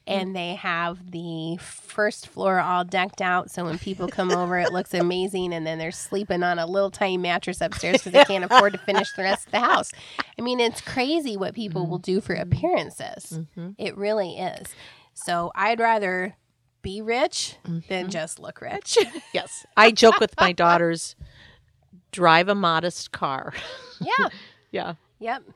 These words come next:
Speaker 1: absolutely.
Speaker 2: But that's not working so far. <laughs>
Speaker 1: Yeah, clo-, clothing, cars, vacations, and houses, those are the biggest things that
Speaker 2: Mm-hmm.
Speaker 1: people spend money on to
Speaker 2: Mm-hmm.
Speaker 1: kind of, quote unquote, look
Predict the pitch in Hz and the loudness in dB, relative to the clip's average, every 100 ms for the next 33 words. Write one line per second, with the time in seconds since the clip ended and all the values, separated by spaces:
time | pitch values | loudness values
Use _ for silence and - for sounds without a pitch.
0 | _ - 190 196 202 196 180 151 160 165 | _ -8 -6 -6 -8 -8 -4 -4 0 0
1 | - 185 160 165 151 - 151 - 160 - | 0 -4 -4 -4 -10 -10 -14 -10 -10 -10
2 | - - - - 202 190 156 170 - 240 | -8 -6 -8 -8 -2 -2 -2 -6 -2 2
3 | 233 240 - - - 269 285 294 285 294 | 4 2 -2 -8 -2 0 2 2 2 0
4 | 294 - 202 220 233 - 190 - 196 214 | -2 2 4 6 4 -2 -6 -2 -4 -2
5 | 214 214 220 185 185 175 175 196 202 202 | -2 -2 -2 -6 -2 -2 -2 -2 -4 -4
6 | 185 190 185 180 165 180 - 185 180 160 | -6 -8 -10 -10 -10 -10 -8 -4 -4 -4
7 | 180 165 175 180 190 - 208 175 170 180 | -6 -6 -8 -8 -10 -10 -8 -4 -4 -4
8 | 175 180 190 - 170 170 170 170 170 156 | -4 -4 -6 -6 -4 -4 -4 -4 -2 -4
9 | - 170 165 180 165 151 175 175 208 | -4 -4 -4 -2 -4 -4 -2 -2 -2